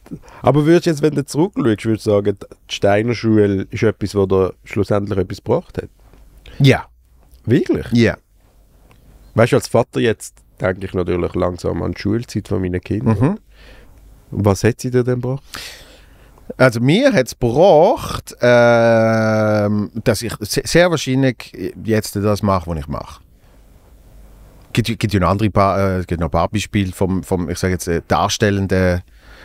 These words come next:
Speaker 2: Bereich, äh, von der Kunst, wo
Speaker 1: Ja,
Speaker 2: in der
Speaker 1: das ist
Speaker 2: Steiner Schule gesehen sind. Weil halt effektiv, das habe ich natürlich, ich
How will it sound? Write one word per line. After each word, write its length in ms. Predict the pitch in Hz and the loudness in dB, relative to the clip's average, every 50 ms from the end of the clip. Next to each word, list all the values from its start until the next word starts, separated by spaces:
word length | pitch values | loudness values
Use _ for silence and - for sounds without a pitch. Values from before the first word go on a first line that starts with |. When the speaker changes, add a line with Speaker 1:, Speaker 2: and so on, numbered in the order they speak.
| - - - | -18 -6 -2
Speaker 2:
Bereich, 380 | - 107 98 104 107 107 117 - - - - _ - - | 0 0 2 2 2 2 0 0 -2 -6 -10 _ -10 -4
äh, 200 | - 110 107 104 | 0 2 2 2
von 120 | 101 - 120 | 2 0 0
der 80 | 113 113 | 0 0
Kunst, 580 | - - 107 107 120 123 - - - - - - | 0 0 2 2 0 -2 -4 -8 -12 -12 -10 -6
wo 140 | 98 101 101 | -2 0 2
Speaker 1:
Ja, 60 | 107 | 2
Speaker 2:
in 60 | 98 | 2
der 20 | |
Speaker 1:
das 20 | 92 - | 2 0
ist 20 | |
Speaker 2:
Steiner 280 | 92 90 95 92 98 104 | 2 2 2 2 0 -2
Schule 220 | - - 104 101 | -2 0 0 0
gesehen 240 | 95 - - 101 98 | 0 0 0 0 0
sind. 180 | 92 92 82 - - - - - - | 0 -2 -4 -6 -8 -18 -18 -10 -2
Weil 380 | 117 110 123 143 185 247 294 226 | 2 4 6 6 4 4 2 0
halt 160 | 143 127 127 | 0 0 0
effektiv, 920 | 117 117 139 156 - 185 - - - 196 214 202 202 240 262 - - - - - - - - - - - | 0 0 0 0 -2 -6 -6 -4 -4 -4 -2 0 0 0 0 -2 -6 -16 -20 -20 -20 -20 -20 -20 -6 -2
das 160 | - 123 - | -2 -2 0
habe 100 | 131 127 | 0 -2
ich 100 | 117 110 | -2 -2
natürlich, 340 | - 98 - - 92 87 82 | -2 -4 -4 -4 -4 -4 -4
ich 60 | - | -8